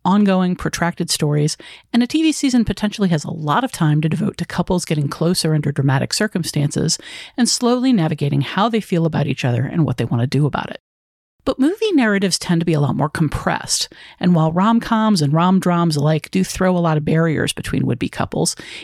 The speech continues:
it's generally a pretty good bet that a charismatic lead pair that's eyeing each other up in Act One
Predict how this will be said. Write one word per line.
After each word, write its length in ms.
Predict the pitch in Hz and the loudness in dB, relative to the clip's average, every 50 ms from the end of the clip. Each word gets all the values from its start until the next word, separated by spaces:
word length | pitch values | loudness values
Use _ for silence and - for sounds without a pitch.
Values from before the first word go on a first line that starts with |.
| - - | -8 -8
it's 160 | 254 - - | -4 -4 -6
generally 580 | - 302 - - - 262 311 392 427 415 359 302 | -6 -6 -4 -2 -2 0 0 0 0 0 0 0
a 60 | 262 | 0
pretty 240 | - - 226 214 202 | 0 -2 -2 -2 0
good 220 | 170 175 160 151 | -2 -2 -2 -2
bet 260 | - 226 135 - - | -2 -2 -2 -4 -4
that 80 | - 226 | -6 -10
a 40 | - | -8
charismatic 840 | - - - - - 202 220 254 277 - - 247 226 226 226 - - | -6 -6 -6 -2 0 0 2 2 0 2 0 0 0 0 -2 -4 -4
lead 340 | 175 165 175 180 185 185 | 0 2 2 2 2 0
pair 400 | - - - - - - - - - - - - - - | -4 -6 -4 -2 -2 -2 -2 -4 -6 -10 -20 -16 -6 -6
that's 160 | 160 - - - | -6 -6 -4 -2
eyeing 340 | 160 165 202 247 247 226 | 0 2 2 4 4 4
each 160 | 214 208 - - | 4 2 2 0
other 220 | 190 180 180 175 | 0 2 2 2
up 160 | 170 160 - | 0 0 0
in 80 | 160 165 - | -2 -4 -2
Act 260 | 165 156 151 - - - | -2 -4 -4 -4 -2 -2
One 280 | 151 143 143 147 151 | 0 2 2 0 -2